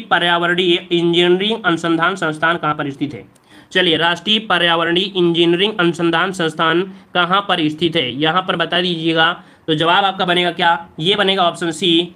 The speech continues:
आपके नागपुर में है। कहाँ पर है? तो आपके ऑप्शन सी हो जाएगा, नागपुर में है, नागपुर में आपका है। ठीक है, और आते हैं अगले question को। और Question आपसे अगला पूछा गया है,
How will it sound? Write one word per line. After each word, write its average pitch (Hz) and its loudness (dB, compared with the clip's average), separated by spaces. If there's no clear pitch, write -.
आपके 160 -2
नागपुर 156 -2
में 151 2
है। 151 -4
कहाँ 170 2
पर 185 0
है? 190 0
तो 185 -2
आपके 190 2
ऑप्शन 160 -2
सी 190 -6
हो 185 0
जाएगा, 165 2
नागपुर 180 2
में 165 2
है, 160 0
नागपुर 156 0
में 151 4
आपका 147 -2
है। 131 -8
ठीक 165 -4
है, 214 0
और 156 2
आते 170 2
हैं 214 0
अगले 185 -2
question 175 -2
को। 185 -4
और 180 -2
Question 165 -2
आपसे 160 -2
अगला 170 0
पूछा 165 -4
गया 170 -2
है, 160 -4